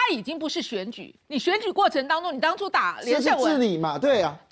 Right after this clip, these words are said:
Speaker 1: 你当初打连胜文，呃，那个过程当中，你用什么大家都睁一只闭眼闭一只眼过去？请问一下，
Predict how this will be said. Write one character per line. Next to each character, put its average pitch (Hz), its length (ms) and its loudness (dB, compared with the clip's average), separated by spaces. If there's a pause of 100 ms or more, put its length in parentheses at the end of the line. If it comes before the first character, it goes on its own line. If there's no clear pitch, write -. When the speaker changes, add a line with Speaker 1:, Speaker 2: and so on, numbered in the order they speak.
(120)
Speaker 1:
你 349 120 -4
当 480 140 4
初 554 200 -4
打 302 160 2
连 269 160 0
胜 415 160 0
文， 294 300 -2
呃， 254 320 4
那 415 120 -4
个 320 80 -2
过 359 160 4
程 254 200 -2
当 285 120 -2
中， 302 160 -2
你 254 40 -2
用 370 160 0
什 247 120 -6
么 214 80 -6
大 311 140 2
家 277 160 0
都 285 180 0
睁 311 160 -2
一 311 80 -4
只 302 120 -8
闭 285 140 -6
眼 190 220 -8
闭 247 120 -10
一 254 80 -10
只 247 100 -14
眼 175 140 -10
过 214 120 -10
去？ 196 160 -16 (300)
请 285 160 -12
问 381 160 -6
一 - 20 -8
下， 294 300 -4